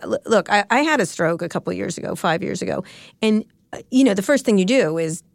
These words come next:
tappity tap tap. And one of the things I do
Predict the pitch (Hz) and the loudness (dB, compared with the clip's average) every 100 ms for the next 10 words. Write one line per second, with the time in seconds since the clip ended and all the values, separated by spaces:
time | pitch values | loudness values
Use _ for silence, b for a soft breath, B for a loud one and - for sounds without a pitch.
0 | _ _ - 180 180 175 180 185 208 - | _ _ -4 -4 -4 -2 -4 0 0 0
1 | - 208 208 220 _ 190 - 208 233 208 | 0 2 2 0 _ -10 -2 2 2 2
2 | 190 175 180 175 262 262 254 | 2 2 0 0 0 2 0